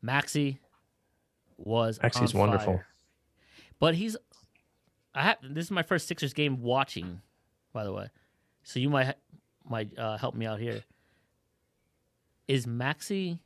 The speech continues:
Speaker 1: a liability on defense?
Speaker 2: I don't think he's a liability on defense.
Speaker 1: 'Cause he,
Speaker 2: Um,
Speaker 1: he tends to jump on one fake, like, one pump fake. He is in the air,
Speaker 2: Yeah.
Speaker 1: gone, and then now he's just chasing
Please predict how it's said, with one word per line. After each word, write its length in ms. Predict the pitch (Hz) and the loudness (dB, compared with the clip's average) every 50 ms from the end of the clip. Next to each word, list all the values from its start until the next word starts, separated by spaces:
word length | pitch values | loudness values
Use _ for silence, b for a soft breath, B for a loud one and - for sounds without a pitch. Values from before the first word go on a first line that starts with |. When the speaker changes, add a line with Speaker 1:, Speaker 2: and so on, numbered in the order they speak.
| _ _ _ _ _ _ _ - | _ _ _ _ _ _ _ -6
Speaker 1:
a 80 | - | -2
liability 560 | 127 127 131 135 135 127 131 127 127 127 131 127 | 0 2 2 2 2 2 0 0 0 -2 -2 -2
on 160 | 120 113 110 | -4 -4 -6
defense? 440 | 107 110 113 - 131 139 143 - _ _ _ _ _ _ _ _ _ _ _ _ _ _ - | -6 -8 -8 -8 -10 -12 -12 -14 _ _ _ _ _ _ _ _ _ _ _ _ _ _ 6
Speaker 2:
I 80 | 160 | 8
don't 200 | 226 277 294 180 | 8 8 8 6
think 200 | - - 156 147 | 6 6 6 6
he's 140 | - 143 123 | 8 6 6
a 60 | 120 | 8
liability 800 | 107 107 107 107 107 98 104 - - - - 107 110 110 123 123 | 8 8 8 6 6 4 2 0 -4 -2 0 2 4 6 6 6
on 120 | 123 123 120 | 8 8 8
defense. 680 | 123 123 - - 127 131 127 123 - - - - - _ _ _ _ _ - | 6 6 6 4 4 4 4 2 0 -6 -8 -10 -14 _ _ _ _ _ -6
Speaker 1:
'Cause 100 | 120 - | 0 4
he, 40 | - | 6
Speaker 2:
Um, 340 | 92 95 92 92 95 92 95 | 6 6 6 6 4 2 0
Speaker 1:
he 420 | 95 170 202 240 262 277 262 220 - | 0 -2 -2 -2 -2 -2 -4 -4 -4
tends 300 | - 196 190 202 196 - | -2 0 0 0 0 0
to 120 | 165 151 | -2 0
jump 260 | 139 - 170 165 - | 0 0 -2 0 0
on 220 | 143 127 127 123 123 | 0 0 0 0 0
one 220 | 135 156 175 175 | 0 0 0 0
fake, 380 | - - - 165 139 98 - - - | -2 -2 0 0 0 0 -4 -10 -10
like, 120 | 123 117 | -8 -4
one 200 | 113 139 156 165 | -2 0 -2 0
pump 220 | - - 170 175 - | 0 -2 -2 0 -2
fake. 160 | 196 151 127 | -4 -4 -2
He 160 | 139 170 175 | 0 0 2
is 80 | 151 135 - | 0 0 0
in 160 | 151 160 160 | 0 0 0
the 160 | 151 143 139 139 | 2 0 2 2
air, 280 | 135 143 143 139 139 | 4 4 4 4 6
Speaker 2:
Yeah. 220 | 107 101 95 95 98 - _ _ _ _ _ - 117 | 6 6 6 4 2 -2 _ _ _ _ _ -4 2
Speaker 1:
gone, 340 | 131 143 143 131 113 113 110 | 4 4 6 4 2 0 -2
and 140 | 117 117 123 | -2 -2 -2
then 100 | 127 127 | 0 2
now 200 | 135 135 139 131 | 2 2 4 2
he's 160 | 135 117 - | 2 0 -2
just 180 | - 110 - - | -4 -6 -8 -6
chasing 560 | - - 127 123 113 - - 87 95 98 113 | -4 -2 -2 -2 -2 -4 -10 -14 -14 -16 -16